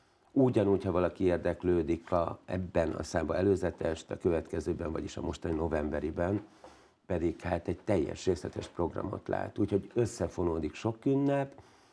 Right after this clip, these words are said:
köze van a halálhoz, köze van az újjászületéshez,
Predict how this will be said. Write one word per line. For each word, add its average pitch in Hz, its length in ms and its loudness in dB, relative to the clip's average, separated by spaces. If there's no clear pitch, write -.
köze 117 280 4
van 80 160 0
a 73 80 0
halálhoz, 117 680 0
köze 95 240 0
van 87 160 -2
az 78 220 -6
újjászületéshez, 98 1200 2